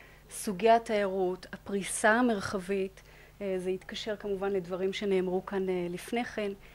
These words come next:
דגם הפעילות התיירותית, איומים, אתגרים,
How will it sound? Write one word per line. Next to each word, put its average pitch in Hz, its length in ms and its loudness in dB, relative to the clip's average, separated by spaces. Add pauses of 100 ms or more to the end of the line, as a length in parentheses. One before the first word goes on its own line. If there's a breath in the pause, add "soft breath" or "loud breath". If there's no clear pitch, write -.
(220 soft breath)
דגם 262 420 6
הפעילות 208 520 2
התיירותית, 208 840 0 (280 soft breath)
איומים, 240 440 6
אתגרים, 233 680 2